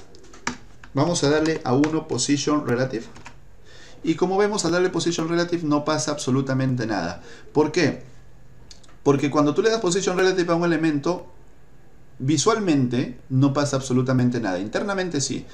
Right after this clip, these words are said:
pero visualmente no, es decir, se queda en su lugar. Por lo tanto, si tú tienes que darle Position Relative a un elemento por algo, no te preocupes porque nada se te va a desmaquetar. Lo que es, lo que sí pasa en Absolute o en Fixed, que todo se desmaqueta.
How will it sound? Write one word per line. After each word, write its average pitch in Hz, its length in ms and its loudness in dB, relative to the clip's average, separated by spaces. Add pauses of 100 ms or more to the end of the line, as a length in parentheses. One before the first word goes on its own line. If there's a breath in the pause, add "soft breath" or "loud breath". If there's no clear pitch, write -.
(280 loud breath)
pero 135 200 6
visualmente 175 580 0
no, 160 480 2
es 123 140 0
decir, 135 340 0
se - 300 -2
queda 196 320 6
en 151 100 4
su 131 160 0
lugar. 107 540 0 (340 loud breath)
Por 120 140 2
lo 113 140 2
tanto, 117 360 0
si - 140 -4
tú 165 160 -2
tienes 185 260 -2
que - 80 -2
darle 143 240 0
Position 135 380 -2
Relative 131 320 0
a 110 40 0
un 120 120 0
elemento 120 440 -2
por 117 180 2
algo, 120 380 2
no 135 180 2
te 147 100 0
preocupes 135 480 0
porque 120 260 -6
nada 131 320 2
se 131 120 -2
te 113 120 -2
va 110 80 -2
a 113 40 0
desmaquetar. 98 920 -4 (560 soft breath)
Lo - 180 -4
que 101 140 -6
es, - 260 -10
lo 98 240 -2
que 95 140 -6
sí 123 160 4
pasa 123 420 0
en 127 120 -2
Absolute 113 460 0
o 104 40 0
en 98 100 -6
Fixed, 120 320 -4
que - 100 -12
todo 104 180 0
se 101 120 -2
desmaqueta. 82 520 -6